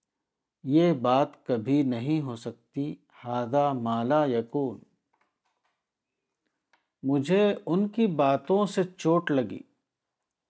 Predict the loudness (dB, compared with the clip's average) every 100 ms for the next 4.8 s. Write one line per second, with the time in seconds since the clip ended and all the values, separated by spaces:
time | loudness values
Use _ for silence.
0 | _ -8 -4 2 4 4 4 2 2 0
1 | 0 0 -2 -4 -2 -4 -4 -12 -14 _
2 | _ _ _ _ _ -12 -6 0 2 4
3 | 2 0 -2 0 0 0 0 -2 -4 -6
4 | -6 -4 -4 -4 -6 -8 -8